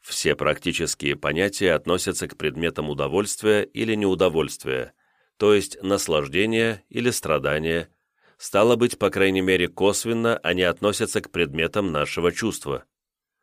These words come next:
Но так как чувство не есть способность представлять себе вещи,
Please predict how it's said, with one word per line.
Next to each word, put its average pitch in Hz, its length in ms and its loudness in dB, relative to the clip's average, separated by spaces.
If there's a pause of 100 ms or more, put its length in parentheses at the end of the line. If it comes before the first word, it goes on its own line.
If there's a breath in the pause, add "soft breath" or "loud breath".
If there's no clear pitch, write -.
(220)
Но 92 140 2
так 104 240 2
как 101 180 0
чувство 98 380 0
не 98 180 4
есть 98 320 2
способность 85 720 0
представлять 85 580 0
себе 78 300 -2
вещи, 80 540 -2